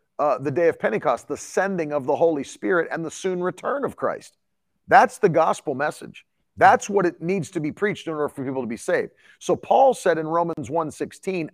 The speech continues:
"I am not ashamed of the gospel of Jesus Christ, for it is," right? So he's saying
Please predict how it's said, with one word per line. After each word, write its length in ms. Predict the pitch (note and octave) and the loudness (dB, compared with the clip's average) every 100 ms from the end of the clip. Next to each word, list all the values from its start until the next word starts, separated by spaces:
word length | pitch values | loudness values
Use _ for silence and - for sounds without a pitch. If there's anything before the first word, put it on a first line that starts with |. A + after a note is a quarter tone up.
| - | 0
"I 540 | B3 C4 B2 F#2 B2+ _ _ _ | 2 2 0 -2 -8 _ _ _
am 200 | F#3+ F3+ F3 | 0 2 4
not 260 | F#3 F3+ | 4 4
ashamed 600 | D3 - - F#3+ F#3 D#3+ - | 2 -4 -4 -4 -4 -4 2
of 300 | G3+ G#3 D3 | 2 2 -2
the 80 | |
gospel 520 | B2+ A2 A#2+ - B2 A2+ | -2 0 -2 -6 -8 -8
of 100 | F2+ | -8
Jesus 400 | A2 G#2 F#2 - | -8 -10 -12 -10
Christ, 420 | A#2+ D#2 - _ _ _ _ _ | -6 -6 -8 _ _ _ _ _
for 260 | - F3 - - | -4 -2 -2 -2
it 320 | A#3 B3+ - - | 2 2 0 -2
is," 540 | E3 B2 - - - _ _ | 0 0 -4 -12 -20 _ _
right? 240 | C3 E3 - | 2 2 2
So 180 | F3 | 0
he's 200 | D3+ D#3 | 0 -2
saying 320 | - G3 D3 | -2 0 0